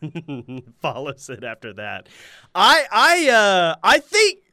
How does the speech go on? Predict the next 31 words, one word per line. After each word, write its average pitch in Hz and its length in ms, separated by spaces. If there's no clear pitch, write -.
I 254 180
think 381 320
Steely 214 720
is, 160 400
is 170 220
getting 170 260
the 151 80
win 139 240
here. 101 300
There's 160 220
not, 262 400
there's 196 240
not 220 220
as 262 160
many 269 240
James 254 420
Hale 233 240
votes 151 360
as 151 120
I 151 120
thought 185 300
that - 140
there 180 140
would 170 180
be, 127 420
uh, 127 500
but 147 200
I 156 60
think 180 240
Mike 165 240
Steely, 123 640